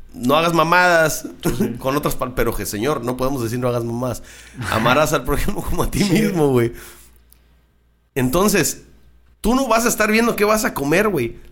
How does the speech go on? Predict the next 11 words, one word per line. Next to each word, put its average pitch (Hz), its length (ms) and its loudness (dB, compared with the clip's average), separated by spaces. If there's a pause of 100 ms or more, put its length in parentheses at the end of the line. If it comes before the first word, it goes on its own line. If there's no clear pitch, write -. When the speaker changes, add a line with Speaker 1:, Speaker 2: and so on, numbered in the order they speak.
(180)
Speaker 1:
Tu 170 160 0
deber, 175 460 2
güey, 240 440 0 (420)
tu 156 380 0
responsabilidad 160 920 0
como 226 280 0
persona 196 400 0
que 151 100 -6
sabe 180 360 0
qué 170 100 -2
hacer 196 400 0